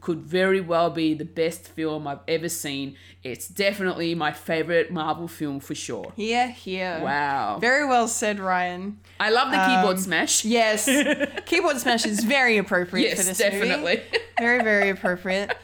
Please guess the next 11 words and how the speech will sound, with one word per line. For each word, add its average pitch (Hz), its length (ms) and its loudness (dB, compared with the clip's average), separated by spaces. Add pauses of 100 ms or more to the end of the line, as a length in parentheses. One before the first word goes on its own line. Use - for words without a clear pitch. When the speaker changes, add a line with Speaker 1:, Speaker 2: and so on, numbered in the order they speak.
(160)
Speaker 2:
Um, 214 400 2
he's - 520 -2
exactly 214 400 0
right. 196 360 2 (140)
They 208 140 0
literally 220 640 -2
tie 208 440 0
up 180 280 0
and 185 120 -8
tie 196 280 -4
off 170 360 -6